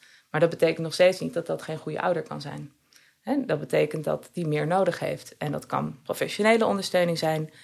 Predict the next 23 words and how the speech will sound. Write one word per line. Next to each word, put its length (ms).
maar 100
dat 140
kan 180
ook 300
uit 340
de 60
eigen 300
sociale 420
omgeving 440
of 100
familie 360
komen. 480
Waar 140
het 100
ons 220
om 100
gaat, 360
hè, 160
en 80
dat 100
is 80
ook 100
de, 100